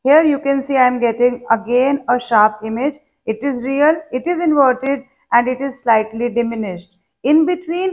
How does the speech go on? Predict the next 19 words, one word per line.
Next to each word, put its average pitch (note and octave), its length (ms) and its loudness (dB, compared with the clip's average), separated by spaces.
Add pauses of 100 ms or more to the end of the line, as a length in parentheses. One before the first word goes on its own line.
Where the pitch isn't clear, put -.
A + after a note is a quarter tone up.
(140)
F C4 280 4
and C#4+ 240 2
two G#3 160 0
F, F3 180 -2
this A3 200 -6
is C#4+ 160 -6
twenty, D4+ 540 0 (260)
this B3 140 -4
is D4+ 140 -2
forty. G3 400 0
It G#3 160 -8
is D4 160 0
in D4+ 300 2
between, C#4+ 400 -2
lying B3 320 0
in C4 160 -4
between A#3+ 400 -6
these G3+ 260 -6
two. F#3 220 -16